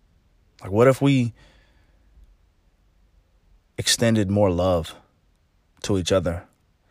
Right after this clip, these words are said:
Like, what if we started saying what we were, were supposed to say to each other? It's hard. It's not easy. I've, n-, I've never met, I've met one person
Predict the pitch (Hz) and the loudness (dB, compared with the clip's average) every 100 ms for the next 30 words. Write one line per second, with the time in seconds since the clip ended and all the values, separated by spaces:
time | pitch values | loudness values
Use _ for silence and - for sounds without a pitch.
0 | _ - 98 110 113 135 143 101 - - | _ -8 -2 0 0 0 2 2 0 0
1 | 120 107 90 95 92 104 104 87 - 82 | -2 -2 -2 0 0 0 -2 -4 -10 -8
2 | 87 - _ - 101 95 95 - 131 131 | -6 -8 _ -10 -6 -4 -4 0 0 0
3 | 80 - - - _ - _ _ _ _ | -6 -8 -10 -14 _ -20 _ _ _ _
4 | _ - 107 90 90 80 82 - _ _ | _ -6 -4 -2 -2 -4 -8 -14 _ _
5 | _ _ _ _ _ _ _ _ _ _ | _ _ _ _ _ _ _ _ _ _
6 | _ _ - - 120 101 92 - _ _ | _ _ -6 2 4 2 -2 -18 _ _
7 | _ _ _ _ _ _ _ _ _ _ | _ _ _ _ _ _ _ _ _ _
8 | _ _ _ _ - 101 98 101 95 110 | _ _ _ _ -8 -4 -2 0 0 -2
9 | 92 85 101 107 104 107 113 110 107 104 | -2 -2 0 2 2 2 4 4 2 2
10 | 110 107 - - - - - 104 110 107 | 2 0 -2 -20 -20 -20 -4 0 2 2
11 | 95 113 110 117 104 - - | 4 2 4 2 0 -6 -12